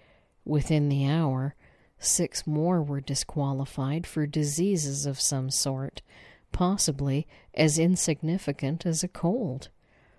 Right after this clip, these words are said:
"Okay, the final test. Who in here would refuse to make love to another woman?" the woman asked, looking around the room.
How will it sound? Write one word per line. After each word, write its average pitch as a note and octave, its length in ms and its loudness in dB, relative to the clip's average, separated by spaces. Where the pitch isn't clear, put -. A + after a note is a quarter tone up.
"Okay, E3+ 680 2
the G3+ 100 -4
final C#3 420 -2
test. D#3 560 0
Who A#3 300 6
in G#3 200 4
here D#3+ 480 2
would D#3+ 220 2
refuse E3+ 720 2
to E3 140 0
make D3+ 300 2
love D3+ 400 2
to D3 180 0
another C#3 340 0
woman?" D#3 460 0
the C#3+ 100 -2
woman C3+ 400 -2
asked, C3 580 -4
looking C#3 420 -2
around C#3 420 0
the C3+ 100 -2
room. C3+ 400 0